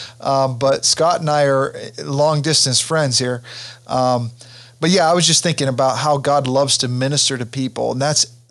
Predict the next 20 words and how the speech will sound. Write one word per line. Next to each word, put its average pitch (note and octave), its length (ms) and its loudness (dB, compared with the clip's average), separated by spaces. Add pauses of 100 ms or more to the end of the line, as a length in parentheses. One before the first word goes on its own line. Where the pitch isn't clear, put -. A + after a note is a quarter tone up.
that, D3+ 400 0 (580)
that's E3+ 480 2
the, C3 340 0
the C3+ 200 -2
heart C#3+ 320 0
behind C3+ 300 -2
what C3+ 140 -2
you're B2+ 120 -6
doing, C3+ 300 -2
Scott, B2 480 0
is A#2+ 180 -4
that C3 180 0
whoever's C3 380 -2
watching C3+ 440 0
this B2 180 -2
doesn't C3+ 300 -2
just A#2+ 220 -2
get C3 160 -6
head B2+ 260 -2
knowledge, B2+ 460 -4